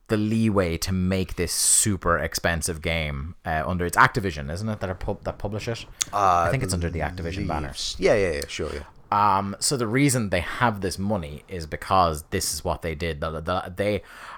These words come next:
Speaker 1: are considered game changers. Um, and this was the, this was the, the game that set the tone for first-person shooters up until,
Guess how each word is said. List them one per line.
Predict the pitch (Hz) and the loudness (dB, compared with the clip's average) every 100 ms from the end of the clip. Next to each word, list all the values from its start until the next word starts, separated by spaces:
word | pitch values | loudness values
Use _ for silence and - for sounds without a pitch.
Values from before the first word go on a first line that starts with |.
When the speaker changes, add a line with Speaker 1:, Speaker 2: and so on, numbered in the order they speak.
| - | -2
Speaker 1:
are | 92 | 0
considered | - 95 - 87 87 85 87 | 0 0 0 0 -2 -4 -4
game | 90 80 80 | -4 -2 -4
changers. | 76 78 76 67 64 69 - - - | -4 -6 -6 -8 -10 -8 -6 -8 -6
Um, | 80 67 69 71 73 - - - - | -4 -2 -4 -6 -8 -12 -18 -18 -4
and | 107 135 | 2 4
this | 165 | 6
was | 190 139 | 6 6
the, | - 127 104 _ 110 | 2 2 0 _ -18
this | 101 147 165 185 | -4 2 4 8
was | 175 151 131 - - | 8 8 4 -4 -12
the, | 107 120 113 | 0 4 4
the | 98 | 2
game | 92 107 110 104 | 0 2 2 0
that | 98 | 0
set | - 127 - | 2 0 0
the | 120 | -6
tone | - 120 107 98 87 | 0 2 2 0 -2
for | 87 | -4
first-person | - 104 - 104 - 92 | 2 2 4 0 0 -4
shooters | - 90 85 - | -4 -2 -2 0
up | 185 185 | -2 0
until, | 170 147 - 151 131 104 98 | -2 -2 0 2 4 2 0